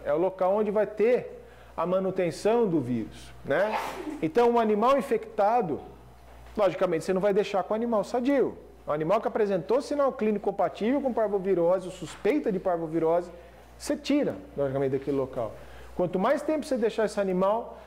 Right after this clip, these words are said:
mais vírus vai ser eliminado no ambiente, mais difícil você vai ser a higienização também, tá?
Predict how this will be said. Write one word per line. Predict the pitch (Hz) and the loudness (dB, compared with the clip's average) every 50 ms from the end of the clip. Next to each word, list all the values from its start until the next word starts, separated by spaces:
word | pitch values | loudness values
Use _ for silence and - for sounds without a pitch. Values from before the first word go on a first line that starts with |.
| - - | -16 -6
mais | - 170 175 185 190 226 269 285 226 | 0 2 2 4 4 4 2 2 2
vírus | 202 240 262 247 240 | 0 0 0 0 0
vai | 233 226 208 | 0 0 0
ser | 220 - 202 | 0 0 0
eliminado | 196 190 180 175 180 180 180 180 | 0 0 0 2 2 2 0 0
no | 175 175 | 0 0
ambiente, | 175 165 165 160 165 180 175 - | 0 2 2 2 2 2 0 0
mais | 220 190 147 151 156 | 0 0 0 0 0
difícil | 180 175 - 160 156 147 - 190 | -2 -4 -2 -4 -4 -2 -2 -2
você | 185 208 196 - 214 | -2 -2 0 0 0
vai | 208 214 190 | 0 0 0
ser | - - 165 151 160 175 190 - - - - - | 0 0 0 2 2 2 0 -2 -4 -8 -12 -8
a | - 190 196 202 208 - - - | -4 -2 -2 -2 -2 -4 -6 -6
higienização | 208 170 175 180 180 175 202 190 - - 180 165 | -4 -2 0 0 0 2 0 0 0 -2 -4 -2
também, | - 220 247 262 233 180 120 - - - - - - - - - - | -2 0 0 2 0 0 -2 -6 -12 -18 -20 -20 -20 -20 -20 -20 -6
tá? | - 131 147 185 247 | -2 -2 -2 -2 -4